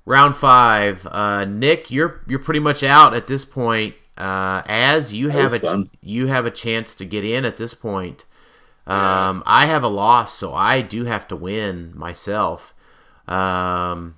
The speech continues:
Speaker 1: I go against Aaron Morgan, um, and, uh, there was a couple things in our matchup. Uh, Aaron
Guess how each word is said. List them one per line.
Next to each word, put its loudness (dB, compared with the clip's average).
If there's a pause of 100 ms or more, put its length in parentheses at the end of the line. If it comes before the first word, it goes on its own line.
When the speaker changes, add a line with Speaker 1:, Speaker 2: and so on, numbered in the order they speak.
(140)
Speaker 1:
I 0 (880)
go 2
against -4
Aaron -2
Morgan, -2 (340)
um, -2 (320)
and, -6 (720)
uh, -6
there -4
was -6
a -12
couple -6
things -4
in -4
our 4
matchup. -2 (340)
Uh, -8
Aaron 0